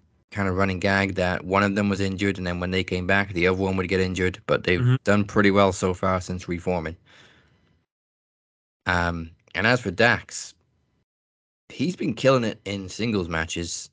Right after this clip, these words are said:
Speaker 1: so it was surprising to see him put Lethal over.
Speaker 2: Oh, yeah.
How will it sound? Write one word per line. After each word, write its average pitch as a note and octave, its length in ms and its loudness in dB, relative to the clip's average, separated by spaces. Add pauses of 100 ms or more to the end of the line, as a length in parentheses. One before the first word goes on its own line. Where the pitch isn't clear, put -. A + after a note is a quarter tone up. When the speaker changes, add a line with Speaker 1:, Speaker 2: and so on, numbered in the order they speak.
(120)
Speaker 1:
so F2+ 480 -2 (880)
it E2+ 120 -4
was F#2 200 -2
surprising F#2+ 680 0
to F2 120 -8
see G2 280 -2
him F#2+ 140 0
put - 280 -2
Lethal A2+ 360 -2
over. - 320 -4 (960)
Speaker 2:
Oh, C#3 120 6
yeah. F#2+ 260 2